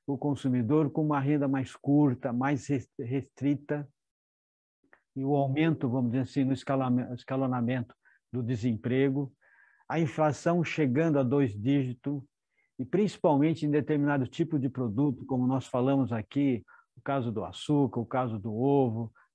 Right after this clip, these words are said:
carne, café, tivemos também óleo de soja, arroz, enfim.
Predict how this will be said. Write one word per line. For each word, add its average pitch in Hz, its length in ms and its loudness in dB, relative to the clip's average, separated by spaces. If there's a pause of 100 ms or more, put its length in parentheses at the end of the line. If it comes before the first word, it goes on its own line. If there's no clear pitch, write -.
(140)
carne, 135 440 0
café, 123 680 -2 (300)
tivemos 131 400 -2
também 123 280 -2
óleo 127 220 0
de 104 100 -6
soja, 123 640 0
arroz, 123 460 0
enfim. 139 420 -2